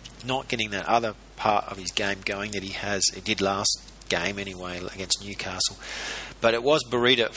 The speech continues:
Faramau, one of the top scorers of the week. Um, I think only,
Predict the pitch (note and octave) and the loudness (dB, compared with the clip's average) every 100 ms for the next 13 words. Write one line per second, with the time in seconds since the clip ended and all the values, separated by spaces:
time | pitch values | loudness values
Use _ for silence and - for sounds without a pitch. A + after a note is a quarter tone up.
0 | - B2 C3 A#2+ G#2 G2 A2 A2+ G2+ F#2+ | 2 2 2 2 2 2 0 0 -2 -4
1 | - - - A#2+ - - A#2 A2+ G#2+ F#2+ | -8 0 2 4 4 4 0 -2 -2 -4
2 | F2+ G#2+ G#2+ G2 - F#2+ F#2+ F#2 F2 - | -2 4 4 4 -6 -4 -2 -4 -6 -18
3 | - - - - - A2+ G#2 F2+ F2 | -20 -20 -12 -10 -6 -4 -2 -2 -4